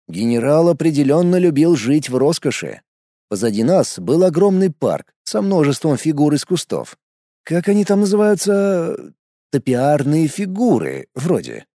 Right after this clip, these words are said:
Перед домом били несколько фонтанов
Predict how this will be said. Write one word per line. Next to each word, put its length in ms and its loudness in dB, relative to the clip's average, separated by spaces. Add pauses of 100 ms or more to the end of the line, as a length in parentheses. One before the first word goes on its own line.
(680)
Перед 300 0
домом 400 0
били 360 0
несколько 540 0
фонтанов 720 -4